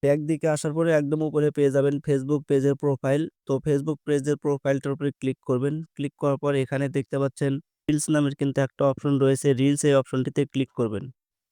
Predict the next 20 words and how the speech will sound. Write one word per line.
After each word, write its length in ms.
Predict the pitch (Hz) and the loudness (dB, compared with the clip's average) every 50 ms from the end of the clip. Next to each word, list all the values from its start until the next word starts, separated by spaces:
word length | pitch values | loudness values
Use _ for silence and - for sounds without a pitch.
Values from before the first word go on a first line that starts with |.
| _ _ _ _ _ _ _ _ - | _ _ _ _ _ _ _ _ -2
ক্লিক 160 | 147 151 - _ | -2 -2 -2 _
করার 200 | - 160 156 151 | 0 2 2 2
পর 120 | 156 160 160 | 2 2 2
এখানে 260 | 156 143 151 147 156 147 | 2 2 0 0 0 0
কিন্তু 260 | - 156 151 - 156 | -2 -2 -2 -2 -4
তিনটে 320 | 143 - 151 143 135 - 147 | -4 -2 -2 -2 -2 -2 -2
অপশন 280 | 143 139 - - 156 147 151 139 | -2 -2 -2 -2 0 0 0 0
চলে 260 | - 147 143 143 139 | 0 0 0 2 0
আসছে, 320 | 135 135 - - - 151 156 160 - _ _ _ _ _ _ _ - | 0 -2 -4 -4 -4 -4 -4 -4 -6 _ _ _ _ _ _ _ -16
সেভ, 380 | - - - - 147 143 147 143 139 143 | -14 -12 -6 -2 0 0 0 0 0 0
লাইক 360 | 135 131 123 123 135 143 143 - | 2 2 2 2 2 0 0 0
এবং 280 | 151 139 135 143 151 160 165 - - _ _ _ _ - | 0 2 2 2 2 0 0 -4 -8 _ _ _ _ -2
নিড 200 | 139 143 151 147 | 0 0 0 0
রিভিউ। 340 | 143 147 151 139 120 120 113 107 | 0 0 0 2 2 0 -2 -4
তো 100 | - - 143 | -4 -6 -6
আপনারা 260 | 143 - 151 151 151 | -4 -2 0 0 0
যেটা 220 | 147 147 139 156 151 | 2 0 0 0 -2
করবেন 300 | 139 165 151 147 156 156 147 | -2 -2 -2 0 0 2 2
নিড 200 | 143 147 147 135 135 143 | 2 2 0 -2 -2 0
রিভিউ 280 | 151 151 143 151 160 | 0 2 2 2 0